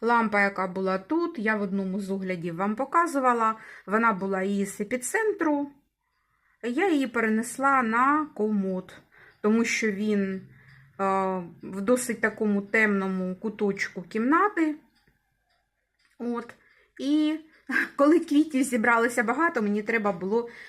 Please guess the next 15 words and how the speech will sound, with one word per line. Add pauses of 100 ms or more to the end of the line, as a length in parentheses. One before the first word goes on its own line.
освічувати
саме, (640)
е, (260)
саме, (160)
м,
квіти,
які
стояли
на
комоді.
Тому
я (640)
забрала
звідси
лампу